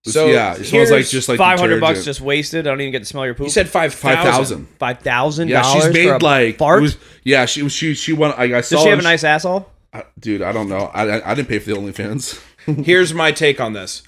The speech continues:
Speaker 2: The only people spending five thousand on a singular fart smell from this hot chick is some, like, sheik over in the United Arab Emirates.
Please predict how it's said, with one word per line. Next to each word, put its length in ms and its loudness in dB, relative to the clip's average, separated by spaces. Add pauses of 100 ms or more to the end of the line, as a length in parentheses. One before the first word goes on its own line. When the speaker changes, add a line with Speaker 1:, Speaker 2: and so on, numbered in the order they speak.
(160)
Speaker 2:
The 220 -4
only 180 0
people 280 -4
spending 400 -2
five 520 0
thousand 460 0
on 120 -4
a 60 -6
singular 680 -2
fart 420 -2
smell 360 -6
from 280 -6
this 200 -4
hot 200 -4
chick 400 -6 (320)
is 180 -4
some, 260 0
like, 240 -2
sheik 640 -6
over 320 0
in 120 -4
the 80 -6
United 480 -4
Arab 400 -6
Emirates. 600 -12